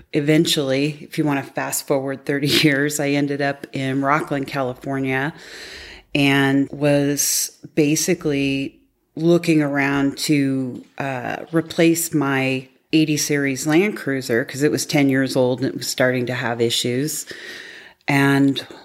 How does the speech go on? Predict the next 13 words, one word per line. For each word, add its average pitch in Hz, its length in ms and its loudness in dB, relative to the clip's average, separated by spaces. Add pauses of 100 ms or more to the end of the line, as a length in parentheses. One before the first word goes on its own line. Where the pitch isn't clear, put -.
(320)
wound 156 400 4
up 160 220 2
at 151 80 4
a 147 60 2
Hummer 170 280 4
dealership 135 800 0
after 139 340 0
I 135 60 2
had 131 200 0
tried 135 600 -2
just 185 340 2
about 131 440 0
every 139 580 0